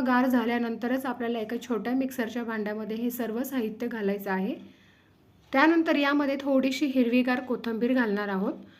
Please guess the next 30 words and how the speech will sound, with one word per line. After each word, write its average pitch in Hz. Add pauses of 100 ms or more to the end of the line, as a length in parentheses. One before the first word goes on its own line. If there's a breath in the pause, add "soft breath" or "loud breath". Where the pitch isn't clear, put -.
(240 loud breath)
आणि 214
पाणी 262
न 294
घालता 277
सुरुवातीला 262
एकदा 254
हे 269
मिक्सरमधून 247
इथे 254
मी 254
फिरवून 247
घेतलेलं 233
आहे. 220 (440 loud breath)
त्यानंतर 269
थोडंसं 285
पाणी 247
घालून 247
आपण 233
एकदम 240
बारीक 226
असं 233
हे 226
पुन्हा 220
मिक्सरमधून 214
वाटून 214
घेणार 196
आहोत. 202 (680 loud breath)
तर 214
हे 202
पहा, 214